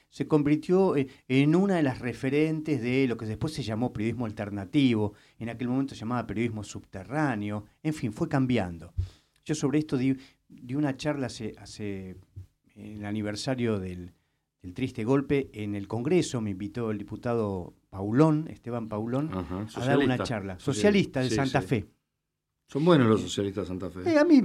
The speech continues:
Speaker 1: a mí me encantan. Yo, yo
Speaker 2: Ahí tuvieron un gran, gran dirigente que fue Hermes Wiener.
Speaker 1: Sí, sí, eh, yo creo que, eh, bueno, no vamos a hablar mucho de política,
Speaker 2: No,
Speaker 1: pero,
Speaker 2: bueno, pero
Speaker 1: pero ya que,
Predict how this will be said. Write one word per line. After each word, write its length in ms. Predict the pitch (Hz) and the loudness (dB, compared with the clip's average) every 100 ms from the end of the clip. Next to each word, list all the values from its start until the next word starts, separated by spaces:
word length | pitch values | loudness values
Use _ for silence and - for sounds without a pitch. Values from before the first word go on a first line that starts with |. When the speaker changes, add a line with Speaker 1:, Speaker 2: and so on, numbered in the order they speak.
| 156 | 6
Speaker 1:
a 100 | 233 | 6
mí 140 | 220 | 6
me 80 | 123 | 4
encantan. 480 | 98 - 85 - 110 | 0 -10 -16 -12 -6
Yo, 220 | 202 185 | 0 0
yo 320 | 131 180 175 - _ | 2 0 0 -2 _
Speaker 2:
Ahí 100 | 127 | -4
tuvieron 380 | 120 131 127 117 | 6 8 8 8
un 100 | 117 | 6
gran, 520 | 123 131 117 95 92 | 6 4 4 2 -2
gran 220 | 92 123 120 | -2 0 2
dirigente 440 | 113 104 127 117 | 2 2 0 0
que 80 | 101 | -2
fue 200 | 95 101 | -2 -2
Hermes 240 | 107 107 | -2 -2
Wiener. 500 | 107 117 98 90 175 | -2 -2 -2 -8 -10
Speaker 1:
Sí, 480 | 180 240 202 160 131 | -6 -2 2 4 4
sí, 340 | 131 180 160 160 | 2 0 2 0
eh, 260 | - 113 147 | -2 -8 -6
yo 260 | - 226 | -2 0
creo 220 | 240 233 180 | 4 4 4
que, 440 | 139 123 113 110 | 2 4 2 0
eh, 180 | 110 131 | -2 -4
bueno, 240 | 143 170 | -4 -4
no 160 | 185 220 | 0 4
vamos 220 | 175 131 | 4 2
a 40 | 127 | 0
hablar 120 | 123 | 0
mucho 220 | 131 - | 0 0
de 60 | 135 | -2
política, 460 | 135 180 196 135 139 | 0 -2 -2 0 2
Speaker 2:
No, 80 | |
Speaker 1:
pero, 140 | 113 120 | 2 2
Speaker 2:
bueno, 140 | 123 123 | 2 0
pero 120 | 73 - - | -8 -16 -4
Speaker 1:
pero 140 | 294 226 | 2 4
ya 180 | 247 | 4
que, 300 | - 156 85 | 0 -4 -4